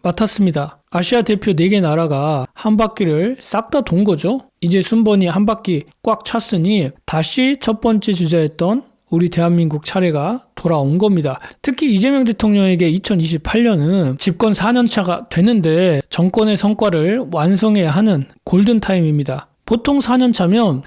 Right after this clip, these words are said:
그동안 뿌린 씨앗을 걷어서 전 세계의 성과를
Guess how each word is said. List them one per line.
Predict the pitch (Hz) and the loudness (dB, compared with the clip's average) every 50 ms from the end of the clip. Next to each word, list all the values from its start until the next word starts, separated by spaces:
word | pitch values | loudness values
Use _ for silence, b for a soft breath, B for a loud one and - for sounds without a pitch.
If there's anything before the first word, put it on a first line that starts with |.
| B B | B B
그동안 | B 196 175 254 277 277 254 214 - | B 0 2 2 2 2 2 0 0
뿌린 | 247 240 233 214 | 0 0 0 0
씨앗을 | - - 254 247 226 202 214 180 | 0 0 0 0 0 0 -2 -2
걷어서 | - - 170 160 196 208 - - 202 214 214 175 131 135 - _ | -2 -2 0 0 2 0 0 2 2 2 2 2 0 -4 -8 _
전 | - - 185 202 | -2 0 2 2
세계의 | 190 233 233 208 202 170 143 151 180 233 247 | 2 2 2 2 2 2 2 0 0 -2 -2
성과를 | - 226 226 233 226 220 196 180 151 | -2 -2 -2 0 2 2 2 0 0